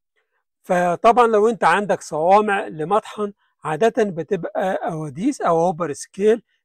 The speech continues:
لكن في بعض الأحيان بتكون سيور. إحنا هنتكلم برضو على ال-، السيور اللي هي بتتنقل بقى من مصنع لمصنع. ده كان مصنع الكوك اللي في حلوان، وقدام منه مصنع الحديد والصلب.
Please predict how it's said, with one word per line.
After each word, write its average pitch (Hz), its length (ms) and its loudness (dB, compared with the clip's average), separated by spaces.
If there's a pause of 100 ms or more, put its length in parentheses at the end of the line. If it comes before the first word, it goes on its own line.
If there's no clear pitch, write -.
لكن 269 260 -2
في - 120 -14
بعض 202 280 4
الأحيان 175 560 -6
بتكون 160 680 -12
سيور. 143 500 -14 (760)
إحنا 214 220 0
هنتكلم 214 580 0
برضو 226 300 2
على 185 480 2 (120)
ال-، 151 920 -10 (120)
السيور 220 540 -4
اللي 196 220 0
هي 233 80 0
بتتنقل 214 460 -2
بقى 151 420 -2
من 208 240 2
مصنع 233 520 -4
لمصنع. 185 460 -4 (640)
ده 277 240 2
كان 233 300 2
مصنع 226 500 0
الكوك 196 500 -8
اللي 151 140 -10
في - 120 -20
حلوان، 180 540 0 (520)
وقدام 220 760 2
منه 208 480 0
مصنع 180 340 -6
الحديد 170 360 -10
والصلب. 202 460 -2